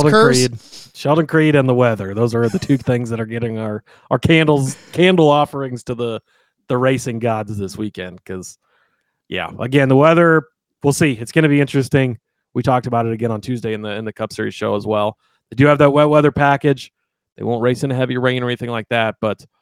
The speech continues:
Speaker 1: uh, if the track is wet, if there's not lightning, of course, that's always the key. But, uh, might see, might see some sprinkle tires this week, so we'll just have to see.
Speaker 2: We'll have to see. And we will. And you'll see, too. And we'll let you go do it so you can build your D F S lineups.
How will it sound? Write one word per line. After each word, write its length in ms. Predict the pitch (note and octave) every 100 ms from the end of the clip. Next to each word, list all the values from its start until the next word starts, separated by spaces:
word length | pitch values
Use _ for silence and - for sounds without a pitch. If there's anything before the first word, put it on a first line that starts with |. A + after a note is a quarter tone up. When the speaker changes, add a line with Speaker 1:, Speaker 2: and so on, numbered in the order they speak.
| _ _ _ -
Speaker 1:
uh, 360 | G2 G2 F#2 G2
if 100 | -
the 80 |
track 300 | G#2 A#2 G#2+
is 100 | G#2+
wet, 300 | G2 A2 G#2+ -
if 100 | G2
there's 200 | G#2 G2+
not 280 | G#2 G2+ -
lightning, 400 | G2 F#2+ F#2 F2+
of 80 | -
course, 220 | G2+ G2+
that's 180 | G2+ F#2+
always 220 | F#2+ F#2
the 80 | F#2
key. 260 | - G2+
But, 240 | G2 E2+ F2 -
uh, 180 | G2 F2+ _ _ _ _ _ _
might 260 | B2+ D#3
see, 360 | - F3 F3 D3
might 220 | C3+ D3
see 140 | - D#3+
some 120 | D3+
sprinkle 440 | - D#3+ D#3+ C3+
tires 400 | - G2+ F2+ F#2
this 160 | - -
week, 240 | G2 F#2
so 160 | - G2
we'll 120 | G#2
just 140 | A2 A2
have 140 | A2
to 80 | -
see. 260 | - - - _ _ _ -
Speaker 2:
We'll 180 | A2+
have 380 | G2+ A#2+ A#2+ - _
to 160 | - B2+
see. 440 | - - A2+ A2
And 160 | A2 G3
we 140 | A#3+
will. 460 | C4+ C#4+ C#4 D3 - _ _ _
And 200 | C#3 D3
you'll 180 | E3+ G3
see, 220 | G#3+ F#3+
too. 340 | - F#3+ C3+
And 140 | A#2+ C3+
we'll 120 | D3
let 220 | E3 -
you 80 | E3+
go 280 | D3 D#3+ D#3+
do 240 | C#3+ E3
it 120 | F3+
so 120 | F3 F3+
you 100 | D#3+
can 140 | D3+
build 200 | D#3+ E3
your 60 | D3
D 160 | E3
F 160 | D#3+ D3+
S 200 | E3+ D#3
lineups. 380 | E3+ F#3+ F#3+